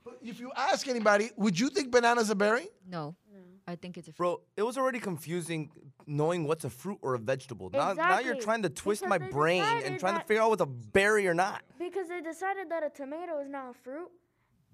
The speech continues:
Speaker 3: and is pumpkin a fruit because it's a berry? Is it a ve-, a vegetable that's a ve-, berry? I don't know.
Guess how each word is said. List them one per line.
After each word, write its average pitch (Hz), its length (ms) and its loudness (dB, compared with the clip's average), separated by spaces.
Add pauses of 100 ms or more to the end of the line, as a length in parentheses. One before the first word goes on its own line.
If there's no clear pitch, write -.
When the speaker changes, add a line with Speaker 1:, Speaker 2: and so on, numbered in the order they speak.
Speaker 3:
and 254 160 -12 (220)
is 269 180 -2
pumpkin 392 460 -8
a 359 40 -8
fruit 381 260 -10
because 359 240 -8
it's 285 80 -12
a 294 60 -8
berry? 381 320 -2
Is 320 120 -8
it 311 100 -8
a 285 60 -4
ve-, 247 240 -8
a 285 160 -6
vegetable 294 460 -8
that's 254 180 -10
a - 20 -14
ve-, 220 200 -12 (100)
berry? 208 300 -12
I 202 100 -16
don't 196 120 -18
know. 175 60 -20